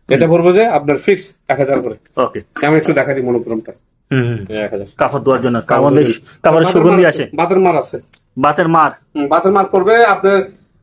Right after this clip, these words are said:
Speaker 1: ইস্ত্রি করার আগে
Speaker 2: হ্যাঁ, হ্যাঁ।
Speaker 1: আপনি কাপড় মেরে দিয়ে দশ মিনিট
Speaker 2: আচ্ছা।
Speaker 1: পরে ইস্ত্রি করবেন, সুগন্ধি বেরোবে, কাপড় মার করবে।
Speaker 2: ওকে,
Speaker 1: দুইশো, দুইশো
Speaker 2: স্ট্রং
Speaker 1: করে।
Speaker 2: হয়ে যাবে কাপড়।
Speaker 1: এটা দিছি,
Speaker 2: হুম,
Speaker 1: দিছি।
Speaker 2: কাপড় স্ট্রং হয়ে যাবে।
Speaker 1: তারপরে এ-,
Speaker 2: এ,
Speaker 1: এ-,
Speaker 2: সুপ বাটি?
Speaker 1: হ্যাঁ, সুপ না শুধু, আমি আপনাকে দেখাই দিই। এখান থেকে নিয়ে,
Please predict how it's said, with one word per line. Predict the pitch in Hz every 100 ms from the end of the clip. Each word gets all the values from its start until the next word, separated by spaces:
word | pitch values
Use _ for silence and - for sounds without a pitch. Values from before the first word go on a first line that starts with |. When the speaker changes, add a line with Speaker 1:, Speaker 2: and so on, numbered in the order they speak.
| -
Speaker 1:
ইস্ত্রি | 185 226 202
করার | 220 247
আগে | 240 180 - 165
Speaker 2:
হ্যাঁ, | 156
হ্যাঁ। | 147 123 -
Speaker 1:
আপনি | - 208
কাপড় | 202 196 208
মেরে | 208 202
দিয়ে | 185 196
দশ | 156 - -
মিনিট | 196 135
Speaker 2:
আচ্ছা। | 233
Speaker 1:
পরে | 240
ইস্ত্রি | - 220
করবেন, | 214 240 240
সুগন্ধি | 247 247 240
বেরোবে, | 240 254 269 277
কাপড় | - 208
মার | 202 170
করবে। | 151 123
Speaker 2:
ওকে, | 170 175 160
Speaker 1:
দুইশো, | 147 175
দুইশো | 180
Speaker 2:
স্ট্রং | 156 196
Speaker 1:
করে। | 190
Speaker 2:
হয়ে | 185
যাবে | 165 151
কাপড়। | 151 131 -
Speaker 1:
এটা | 180
দিছি, | 170 139 - _ -
Speaker 2:
হুম, | 139
Speaker 1:
দিছি। | 123 131
Speaker 2:
কাপড় | 135 139 135
স্ট্রং | - 131
হয়ে | 123 117
যাবে। | 104 95
Speaker 1:
তারপরে | 175 175 196 208 202
এ-, | 202
Speaker 2:
এ, | 175 226
Speaker 1:
এ-, | 208
Speaker 2:
সুপ | 233 175
বাটি? | 175 143 -
Speaker 1:
হ্যাঁ, | 202 156 - -
সুপ | - 247
না | 233
শুধু, | 214 208 165
আমি | 180
আপনাকে | 185 180 170
দেখাই | 147
দিই। | 151 190
এখান | 233
থেকে | 247 240
নিয়ে, | 226 151